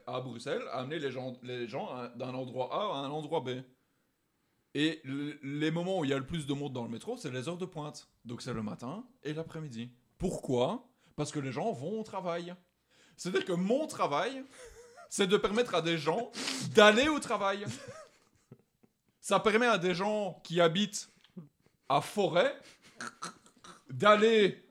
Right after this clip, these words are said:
travailler à la S N C B à Bruxelles Midi pour faire l'entretien des trains qui vont permettre que ce train me permette, moi, de Andenne, aller à Bruxelles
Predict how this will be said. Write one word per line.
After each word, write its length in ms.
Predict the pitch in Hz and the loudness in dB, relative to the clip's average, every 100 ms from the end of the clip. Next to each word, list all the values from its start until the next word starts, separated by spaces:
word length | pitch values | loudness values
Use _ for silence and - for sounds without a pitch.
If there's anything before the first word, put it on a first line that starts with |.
| _ | _
travailler 600 | - 170 185 190 196 190 151 | 2 4 4 4 0 0 2
à 100 | 160 | 6
la 180 | 170 | 6
S 140 | 175 190 | 4 0
N 120 | 185 | -4
C 160 | 180 185 | -2 0
B 100 | 190 190 170 151 | 2 2 2 2
à 120 | 160 | 2
Bruxelles 580 | 160 190 240 220 196 185 | 2 2 4 6 6 6
Midi 340 | 180 147 247 277 - 294 - - 226 - - - - _ _ _ - | 2 2 0 -2 -8 -10 -10 -10 -10 -10 -12 -14 -18 _ _ _ 2
pour 220 | 269 247 | 2 6
faire 180 | 233 208 | 6 6
l'entretien 540 | 208 202 196 214 196 | 4 4 2 4 4
des 140 | 180 165 | 4 0
trains 540 | - 208 214 185 135 - _ _ _ _ _ - _ | 0 2 2 0 -4 -12 _ _ _ _ _ -20 _
qui 120 | 208 | 0
vont 160 | 214 214 | 2 4
permettre 420 | 208 190 202 196 | 4 4 2 0
que 120 | 196 | -2
ce 120 | 165 151 | 0 -2
train 520 | - 202 208 196 160 - - 220 285 254 135 | -2 -2 0 0 0 -4 -6 -8 -6 -8 -2
me 100 | 190 | 0
permette, 480 | 196 202 202 202 202 190 | 2 0 0 -2 -4 -2
moi, 280 | 220 240 247 | 4 8 8
de 120 | 190 196 226 | 6 2 4
Andenne, 720 | 233 226 226 240 233 175 135 - - - - - - - | 6 6 6 6 6 2 -2 -6 -12 -12 -12 -18 -10 4
aller 180 | 190 220 | 10 12
à 100 | 226 | 12
Bruxelles 840 | 240 269 277 269 254 214 156 | 10 2 8 8 8 6 0